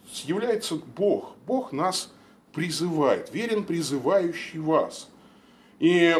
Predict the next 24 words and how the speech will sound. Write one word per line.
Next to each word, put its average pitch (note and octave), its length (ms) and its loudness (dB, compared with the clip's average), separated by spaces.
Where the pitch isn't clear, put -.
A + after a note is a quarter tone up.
поэтому G#3+ 800 6
каждый G#3+ 340 4
из G3 140 -4
нас G#3+ 440 2
может G3 340 0
и G#3 120 -6
не G#3 140 4
надеяться G3+ 760 2
даже F3+ 340 4
на F3 140 0
свои E3+ 560 -2
собственные D#3+ 720 4
усилия G3+ 600 -2
и - 20 -4
труды, A3+ 460 0
потому D3+ 420 0
что F#3 300 2
они G#3+ 240 2
не B3 140 0
доведут A3 500 -2
нас F#3 200 2
до C3 140 2
цели, G3+ 640 0
если F3 540 4